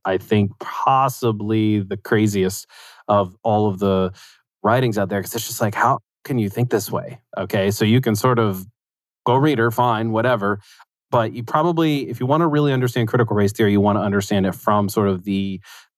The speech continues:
academics that have written in a way that we can all understand. Or if you're more of an academic and really want to dive into the key writings, you can do that as well. The Key Writings That Form the Movement, that book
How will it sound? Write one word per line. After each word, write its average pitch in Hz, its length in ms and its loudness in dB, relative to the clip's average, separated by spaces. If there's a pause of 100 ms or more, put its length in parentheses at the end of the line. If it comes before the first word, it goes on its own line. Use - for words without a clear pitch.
academics 113 800 0 (460)
that 117 100 4
have 107 200 2
written 117 420 2
in 110 140 0
a 104 40 4
way 101 220 4
that 98 100 0
we 98 120 0
can 101 100 -2
all 98 160 2
understand. 95 400 -4
Or 113 220 2
if 104 160 -6
you're 117 160 2
more 110 220 2
of 110 60 0
an 113 80 -2
academic 107 460 -2
and 101 100 -2
really 113 160 4
want 104 160 2
to 101 40 0
dive 98 280 0
into 101 400 0
the 92 120 -8 (300)
key 104 240 -2
writings, 107 440 2
you 95 80 -6
can 98 100 -6
do 95 100 2
that 87 160 2
as 82 120 -8
well. 90 340 -4 (500)
The - 60 -14
Key 175 160 4
Writings 139 320 2
That 113 80 -4
Form 127 220 2
the 117 80 2
Movement, 113 520 2
that 110 240 0
book 117 220 0